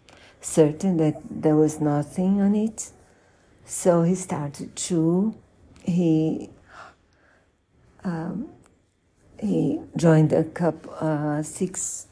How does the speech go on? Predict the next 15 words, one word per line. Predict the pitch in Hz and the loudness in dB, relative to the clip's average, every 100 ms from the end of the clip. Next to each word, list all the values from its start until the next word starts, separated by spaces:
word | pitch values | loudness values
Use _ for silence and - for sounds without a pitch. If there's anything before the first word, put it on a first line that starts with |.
| - | -6
detectives | 160 160 143 135 - 208 202 - - | -2 0 2 0 0 2 2 0 -4
to | 175 | 0
investigate | 151 151 - - - 147 - | 0 0 -2 -6 0 -2 -2
the | 151 | -6
case | - 143 135 156 - - _ - - - - - - | -4 -4 -4 -6 -8 -14 _ -20 -20 -20 -20 -8 0
and | 160 151 | 2 4
also | 151 156 160 - - 180 170 170 165 160 165 - - _ - 165 | 4 4 2 -4 0 2 4 4 4 2 0 -4 -18 _ -10 0
gave | 170 160 156 | 2 2 0
the, | - | 0
um, | 165 156 156 151 147 143 147 143 _ _ _ _ _ _ _ _ _ _ _ _ _ _ _ _ _ - - - | 0 2 2 0 -2 -4 -6 -10 _ _ _ _ _ _ _ _ _ _ _ _ _ _ _ _ _ -20 -20 -20
files | - - 170 165 180 185 180 - - _ - | -8 2 4 4 4 2 -2 -10 -12 _ -6
on | 165 160 156 | 0 0 0
thirty | - 170 170 170 202 | 2 2 2 0 -4
babies | 156 156 151 165 180 180 - | 0 0 0 0 0 -4 -14
for, | - - | -10 -8